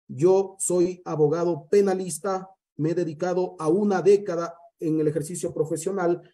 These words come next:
yo no sé manejar bien estos asuntos administrativos, no sé manejar bien estos temas de derecho internacional, más allá que el conocimiento general que me asiste. Por lo tanto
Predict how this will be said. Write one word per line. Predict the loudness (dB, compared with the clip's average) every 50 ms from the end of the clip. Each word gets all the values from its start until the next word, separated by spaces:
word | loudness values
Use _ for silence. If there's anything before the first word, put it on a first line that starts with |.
| _ _ _ _ _
yo | -12 0 4 4 6
no | 6 4 2 2
sé | 2 4 6 6 6 6 4 0 -4 _ _
manejar | -6 -4 -2 -2 -2 -2 -4 -2 -2 -2 -2
bien | 2 2 2 2 2 -2 -4 -8 _ _
estos | -8 -8 -2 -2 -2 -2
asuntos | -2 -4 -4 -4 -6 -4 -2 -2 -4 -4 -4 -14 _ _
administrativos, | -6 -4 -2 0 2 2 2 2 0 -2 -6 -6 -6 -6 -4 -2 0 0 0 -2 -2 -8 _ _ _ _ _ _ _ _ _ _
no | 0 2 4 4 4
sé | 4 6 6 6 6
manejar | 4 2 0 0 -2 0 0 -2 0
bien | 2 2 2 2 2 -4 -6 -10 _
estos | -12 -10 -8 -8 -8 -4 -2
temas | 0 0 2 0 0 0
de | 0 2
derecho | 4 2 2 2 0 0 0 0 0 0 -6
internacional, | -6 -6 -6 -4 -4 -4 -4 -2 -4 -6 -4 -2 -2 -2 0 0 0 -2 -2 -4 -10 _ _ _ _
más | -4 -4 0 2
allá | 2 2 2 0 0
que | -2 -4
el | -2
conocimiento | 0 0 0 0 -4 -4 -4 -2 0 -2 -2 -2 -6 -8
general | -6 -4 -4 -2 -2 -2 -2 -2
que | -2 -2 -2
me | -2 -4
asiste. | -4 -8 -8 -8 -6 -8 -8
Por | 0 2 2 4
lo | 4 2 0
tanto | 0 0 0 0 0 -2 -6